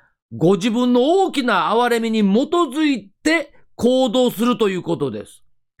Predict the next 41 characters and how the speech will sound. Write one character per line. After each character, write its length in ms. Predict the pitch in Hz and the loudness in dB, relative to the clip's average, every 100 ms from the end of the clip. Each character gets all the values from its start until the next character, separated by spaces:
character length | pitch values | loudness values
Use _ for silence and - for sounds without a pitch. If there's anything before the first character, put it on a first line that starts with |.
| - - _ _ - | -20 -20 _ _ -4
神 320 | 302 359 349 | -2 -2 -2
様 200 | 277 247 | -2 -2
の 120 | 208 | -4
行 220 | 220 247 | -2 0
動 160 | 226 233 | 0 -2
を 40 | |
決 140 | 214 233 | 0 -2
め 100 | 233 | 0
る 100 | 220 | -2
の 120 | 175 | -4
は 300 | 143 131 - | -4 -6 -8
神 340 | - 269 320 311 | -4 -2 -2 -2
の 200 | 254 165 | -4 -2
ご 220 | 190 226 | 0 0
性 360 | - 339 359 302 | 0 0 0 -2
質 240 | - 190 | -6 -4
で 140 | 180 | -4
あ 60 | 135 | -4
っ 120 | 120 | -6
て、 380 | - 131 107 - _ _ _ _ - | -6 -6 -6 -12 _ _ _ _ -6
人 320 | 117 185 247 | 0 2 2
間 180 | 262 269 | 2 -2
で 80 | |
は 140 | 302 220 | -2 0
あ 60 | |
り 80 | 233 | -2
ま 160 | 233 214 | -2 -4
せ 140 | 202 | -6
ん。 200 | 135 101 _ _ _ _ _ _ _ _ | -8 -12 _ _ _ _ _ _ _ _
人 280 | 110 185 254 | -2 2 2
間 120 | 285 | 0
の 100 | 302 | 0
場 160 | 311 320 | 0 0
合 80 | 302 | 0
は 200 | 285 294 | -2 -2
相 240 | 370 359 | -2 -2
手 100 | 262 | -2
に 80 | 220 | -2
よ 120 | 196 | -4
っ 20 | |
て 460 | - 165 147 120 - | -6 -6 -4 -4 -8